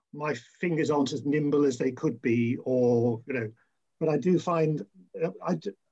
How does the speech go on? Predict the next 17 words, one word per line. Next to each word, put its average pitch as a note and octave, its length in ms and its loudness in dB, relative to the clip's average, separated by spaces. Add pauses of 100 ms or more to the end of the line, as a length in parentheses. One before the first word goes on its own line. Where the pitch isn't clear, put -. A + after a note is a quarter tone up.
(200)
when F#3 120 0
I F3 40 -2
do F3 120 0
an E3 100 2
end E3 200 2
band, C#3 180 0
I C3+ 80 0
do D3+ 160 2
have C3+ 160 0
to D#3+ 80 -4
sort D#3+ 180 -4
of B2+ 100 -6 (380)
psych F#3+ 340 -4
myself D#3+ 440 -2
up D#3+ 160 -2
for B2 240 -2
it - 100 -6